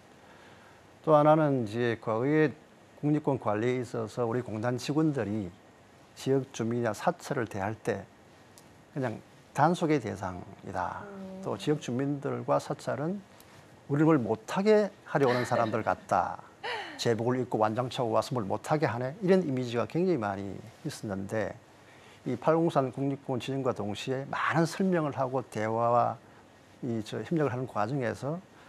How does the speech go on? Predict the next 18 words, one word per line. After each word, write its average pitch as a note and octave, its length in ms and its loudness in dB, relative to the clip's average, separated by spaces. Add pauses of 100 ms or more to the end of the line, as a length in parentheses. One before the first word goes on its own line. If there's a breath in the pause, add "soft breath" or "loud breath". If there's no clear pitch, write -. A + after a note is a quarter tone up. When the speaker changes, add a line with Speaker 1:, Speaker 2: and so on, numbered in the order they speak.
(120)
Speaker 1:
아, - 260 -2
이분들도 E3+ 720 2 (540)
뭘 C#3+ 160 4
못하게 A#2 440 2
하는 D#3 120 4
사람들이 A#2+ 380 -2
아니고 G2+ 500 -4 (520 loud breath)
공단과 A#2+ 760 2
우리 A2+ 240 -4
지역 C#3 280 0
주민과 A2 640 -2 (360)
사찰이 A2 640 0 (440 loud breath)
정말 B2+ 320 2
국립공원을 D#3 560 4
보존하는, A#2+ 680 -2 (440)
관리하는 B2+ 760 2 (400 loud breath)
같은 D3 240 2
동반자다. G2 1040 2